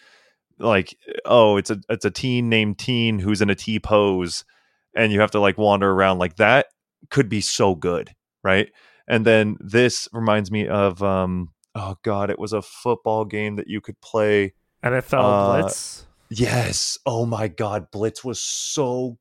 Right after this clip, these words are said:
Speaker 1: good. So good. And then they tried to do it again, and it was really bad.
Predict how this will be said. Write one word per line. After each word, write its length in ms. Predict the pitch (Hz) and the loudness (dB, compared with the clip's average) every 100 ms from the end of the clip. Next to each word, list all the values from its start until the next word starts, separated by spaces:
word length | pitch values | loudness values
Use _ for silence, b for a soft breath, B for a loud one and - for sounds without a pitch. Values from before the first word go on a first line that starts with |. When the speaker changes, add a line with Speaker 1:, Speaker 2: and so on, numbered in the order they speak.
| - | -6
Speaker 1:
good. 420 | 123 113 98 85 _ _ _ _ _ _ _ - | -2 0 -2 -10 _ _ _ _ _ _ _ -12
So 320 | - 139 123 | -6 -4 -2
good. 320 | 101 92 85 - | -2 -2 -4 -6
And 120 | 117 | -4
then 100 | 135 | -2
they 80 | 147 | -2
tried 160 | 202 | -2
to 80 | 220 | 0
do 140 | 165 110 | 2 2
it 40 | |
again, 220 | 95 92 | 2 0
and 80 | 85 | 0
it 80 | 85 | -6
was 140 | 85 | -4
really 180 | 90 85 | 0 0
bad. 300 | 80 80 78 | 0 0 -2